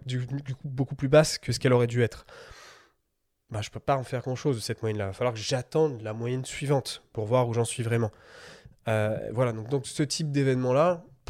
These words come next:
euh, la courbe de poids, même s'il y a de la data, elle est faussée. Elle est fausse. On n'en sait rien, il va falloir attendre un petit peu. Euh, et donc, euh, bah, justement, par rapport à cet événement, pour vous faire le parallèle, pour moi,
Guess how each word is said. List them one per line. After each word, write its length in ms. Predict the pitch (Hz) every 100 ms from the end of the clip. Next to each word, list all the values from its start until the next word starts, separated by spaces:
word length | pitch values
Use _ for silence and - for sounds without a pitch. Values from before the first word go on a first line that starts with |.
| - - - _ - - -
euh, 200 | 120 120
la 140 | 110
courbe 260 | 107 185 135
de 100 | 131
poids, 460 | - 151 175 - -
même 160 | 127 131
s'il 180 | - 135
y 20 |
a 40 |
de 60 | 120
la 100 | 113
data, 500 | 110 - 165 180 _ - - - _ _ - _ _ _
elle 100 | 101
est 60 | 104
faussée. 280 | 120 104 - _ - - _ _ -
Elle 100 | 113
est 40 | 110
fausse. 280 | 104 - - - -
On 60 |
n'en 100 | 110
sait 120 | 104
rien, 300 | 110 131 151 185
il 40 | 113
va 40 |
falloir 260 | 117 113 110
attendre 220 | 120 131
un 60 |
petit 160 | 117 117
peu. 140 | 139 113 - - - - - - -
Euh, 320 | 113 110 107 110
et 100 | 131
donc, 320 | 139 143 123
euh, 400 | 117 107 107 104
bah, 240 | 101 101
justement, 420 | 98 - 123 156 165
par 120 | 113
rapport 220 | 107 117
à 40 |
cet 180 | 107 -
événement, 320 | 92 92 135
pour 160 | 165 110
vous 60 | 101
faire 160 | 113
le 80 | 101
parallèle, 480 | 98 90 90 127 139
pour 220 | - 98
moi, 400 | 120 180 190